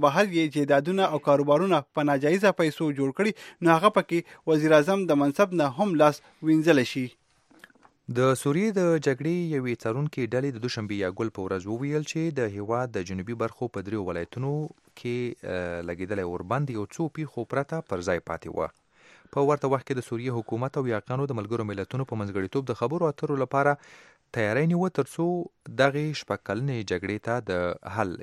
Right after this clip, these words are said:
Speaker 2: یوه لاره ومومي. دغه اوربند د جرمني په هامبورګ کې د شلو شتمنو هیوادونو د سرمشریزې په څنډه کې د امریکا، روسیې او اردن د ډیپلوماټانو په هلو ځلو او منځګړیتوب رامنځته شوی و.
Speaker 1: تېره ورځ د عراق پوځ د موصل ښار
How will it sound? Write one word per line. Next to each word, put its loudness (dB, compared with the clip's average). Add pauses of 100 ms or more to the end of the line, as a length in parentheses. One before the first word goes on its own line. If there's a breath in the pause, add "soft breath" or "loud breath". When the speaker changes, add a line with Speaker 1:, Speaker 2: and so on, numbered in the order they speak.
Speaker 2:
یوه 0
لاره -6
ومومي. -10 (540 soft breath)
دغه -2 (100)
اوربند -2
د -2
جرمني -2
په -6
هامبورګ -4
کې -4
د -2
شلو -4
شتمنو -2
هیوادونو -2
د 0
سرمشریزې -6
په -6
څنډه -4
کې -4
د 0
امریکا، -2
روسیې -4
او -2
اردن 0
د 0
ډیپلوماټانو -2 (460 loud breath)
په 0
هلو 0
ځلو 0 (200)
او 2
منځګړیتوب -4
رامنځته 0
شوی -4
و. -4 (1000)
Speaker 1:
تېره 8
ورځ 6
د 0
عراق 6
پوځ 6 (260)
د 2
موصل 2
ښار 6